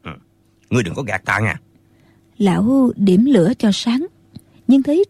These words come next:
Speaker 2: trong phòng trống trơn, không có gì ngoài một pho tượng Bồ Tát ngồi quay mặt vào trong vách.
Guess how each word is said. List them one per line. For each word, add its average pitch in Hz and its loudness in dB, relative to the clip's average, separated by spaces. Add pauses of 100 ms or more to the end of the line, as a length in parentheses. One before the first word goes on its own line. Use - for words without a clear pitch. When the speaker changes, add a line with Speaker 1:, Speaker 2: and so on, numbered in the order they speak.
Speaker 2:
trong 269 0
phòng 185 2
trống 269 0 (180)
trơn, 269 4 (480)
không 302 -2
có 349 0
gì 208 2 (220)
ngoài 220 2
một 202 2
pho - -4
tượng 185 0
Bồ 185 0
Tát 320 -10 (240)
ngồi 196 2
quay 277 -2
mặt 196 0 (120)
vào 185 0
trong 208 2
vách. 302 -2